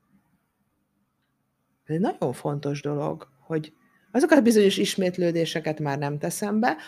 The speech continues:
nem megy el a vita, ez a nem megértésig, hanem a tudatosság megjelenésével, ami egy folyamat, hangsúlyozom,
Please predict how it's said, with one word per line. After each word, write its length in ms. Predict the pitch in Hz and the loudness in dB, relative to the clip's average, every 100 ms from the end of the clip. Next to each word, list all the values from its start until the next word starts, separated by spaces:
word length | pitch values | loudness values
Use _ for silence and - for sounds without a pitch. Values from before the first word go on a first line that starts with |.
| - | -6
nem 300 | 196 220 226 | 2 6 6
megy 380 | 214 185 175 170 | 6 4 2 0
el 280 | 180 170 165 | -2 -2 -2
a 140 | - | -4
vita, 560 | 156 165 - 143 143 - _ _ - | -4 -4 -2 -2 -4 -8 _ _ -6
ez 120 | 151 | -2
a 60 | |
nem 180 | 156 160 | -2 0
megértésig, 920 | 160 165 175 185 - 208 208 - 285 | -2 -2 -2 -2 0 0 0 -2 0
hanem 160 | 226 175 | 0 -2
a 40 | |
tudatosság 600 | 175 277 233 180 - 156 | 0 -2 -2 -2 -2 -2
megjelenésével, 1120 | 165 185 208 202 196 196 - 208 208 220 254 | -2 -4 -2 0 0 -2 0 0 2 2 2
ami 480 | 262 196 196 196 190 _ _ _ | 2 2 2 0 -2 _ _ _
egy 180 | - 180 | -10 -8
folyamat, 760 | - 226 208 165 160 202 - - _ | 2 6 6 4 0 -4 -8 -20 _
hangsúlyozom, 760 | 170 185 - 170 160 180 220 262 | -8 -8 -4 -2 -2 -2 -4 -6